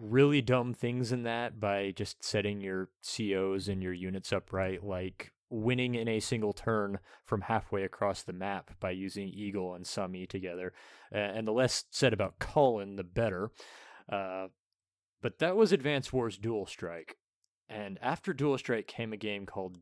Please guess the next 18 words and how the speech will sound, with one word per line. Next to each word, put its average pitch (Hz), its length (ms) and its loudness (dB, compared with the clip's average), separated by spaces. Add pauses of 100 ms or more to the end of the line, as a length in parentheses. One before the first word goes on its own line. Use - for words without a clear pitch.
(140)
Days 143 400 0
of 104 160 0
Ruin, 101 720 0
which 95 340 -8
completely 127 760 -4
upended 107 540 -4
Advance 92 440 -6
Wars. 95 480 -6 (600)
And 92 560 -6 (1160)
not 131 300 0
just 131 320 -2 (420)
in 123 100 -6
terms 110 280 -6
of 98 120 -8
the 95 140 -10 (340)
theme 160 600 -4
and 113 200 -4
the 92 120 -6